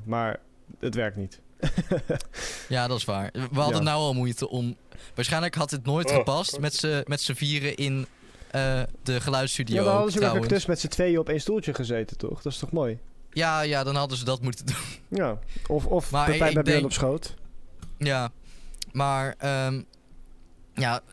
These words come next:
Speaker 2: zoals het wel is, eh, ik had bedacht, wat nu dus ook niet meer kan, <laughs> aangezien we nu online zitten, maar ik had, eh, heel leuk bedacht om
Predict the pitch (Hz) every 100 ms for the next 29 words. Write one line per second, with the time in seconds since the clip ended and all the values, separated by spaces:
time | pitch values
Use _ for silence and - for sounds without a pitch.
0 | - 98 117 151 139 139 156 147 143 -
1 | - - 127 120 120 117 - - 131 147
2 | 131 117 127 131 - - - - 120 127
3 | - 135 147 156 160 143 151 147 135 139
4 | 127 139 - 110 - - - - 139 120
5 | 139 135 127 - 131 139 135 - 139 131
6 | 135 139 135 - - 123 127 127 - -
7 | - - - - - - - - - -
8 | 113 123 123 - 123 117 117 127 135 123
9 | 104 123 120 - - 127 120